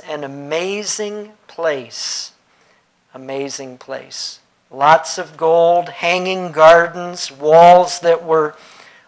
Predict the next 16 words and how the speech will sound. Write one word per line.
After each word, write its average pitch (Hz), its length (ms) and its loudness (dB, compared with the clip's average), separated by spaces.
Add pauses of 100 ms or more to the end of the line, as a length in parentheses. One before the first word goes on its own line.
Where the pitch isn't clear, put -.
(100)
wide 160 400 6
enough 165 560 4
for 143 400 -4
two 196 400 -2
large 160 800 4
trucks - 640 0
to 160 160 -14
go 160 260 4
down 170 640 0 (1200)
those 151 320 -2
walls. 143 560 -2
An 143 120 -14
amazing 196 680 0
place 190 520 -2
that 151 200 -6
Nebuchadnezzar 151 1040 -4